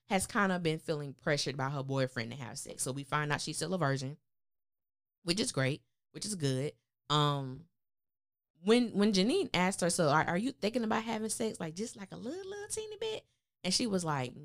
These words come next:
"No." And I'm like, "Jasmine, I don't believe you." <laughs> You may, you may not have, you know, went all the way, but I know it has to be a, a thought or consideration, especially when you're dating someone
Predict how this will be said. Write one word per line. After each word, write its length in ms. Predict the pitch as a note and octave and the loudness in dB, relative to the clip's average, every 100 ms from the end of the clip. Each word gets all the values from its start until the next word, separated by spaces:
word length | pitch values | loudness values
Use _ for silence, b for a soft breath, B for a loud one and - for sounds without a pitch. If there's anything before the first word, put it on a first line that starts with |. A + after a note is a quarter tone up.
| D#3 | 0
"No." 400 | D3+ D3 D3 D3 | 2 4 4 0
And 120 | G#3 | -4
I'm 160 | D4+ D#4 | -6 -8
like, 420 | C4+ A3 F3 - _ _ _ _ _ _ _ | -6 -4 -4 -8 _ _ _ _ _ _ _
"Jasmine, 1040 | - F4 G4+ A4 G#4+ G#4+ A4 G#4+ G#4+ G#4 G4 _ _ _ _ _ _ _ | -14 -12 -10 -12 -12 -8 -6 -6 -10 -16 -20 _ _ _ _ _ _ _
I 100 | - | 2
don't 120 | E4+ | 4
believe 280 | D4 C#4+ C4 | 6 6 6
you." 260 | G#3+ G#3+ - | 6 4 4
<laughs> 40 | _ B B | _ B B
You 360 | G3 - B3+ D#4+ | 0 8 8 10
may, 340 | C4 G#3+ G3 | 4 4 2
you 140 | - A#3 | 2 2
may 220 | G#3+ F3+ | 4 4
not 320 | E3 D3 C3 - - | 4 2 0 -2 -4
have, 340 | D3+ C3+ C3+ - | 0 0 -2 -10
you 120 | - | -8
know, 280 | C#3 A#2 A2+ - | -6 -6 -8 -6
went 160 | D3 | 0
all 160 | D3+ C3 | 0 0
the 80 | C3 | -2
way, 400 | C#3 D3+ C3 A#2+ _ _ _ _ | -2 0 0 -4 _ _ _ _
but 140 | D3+ | 4
I 140 | D3 C#3 | 4 4
know 200 | D3 D3+ | 2 2
it 180 | C3 C3 | 0 0
has 280 | D3+ D3+ - | -2 -2 -4
to 80 | |
be 220 | D3 C3 - | -6 -6 -6
a, 180 | A#2+ G#2+ | -8 -8
a 120 | B2 - | -12 -6
thought 420 | - C#3 C3 - - _ _ _ | 0 2 0 -2 -10 _ _ _
or 180 | D#3 C#3 | 4 4
consideration, 720 | C3 C#3 D#3 C3 C#3+ D3+ C3+ | 2 2 2 2 2 2 0
especially 460 | B2+ - D#3 D3+ D3 | -6 -2 0 0 -2
when 140 | C3 | -8
you're 140 | B2+ B2 | -10 -4
dating 360 | C3 C#3+ D3 | 2 2 2
someone 520 | C#3+ C#3 C3 B2+ B2 | -2 -4 -4 -8 -12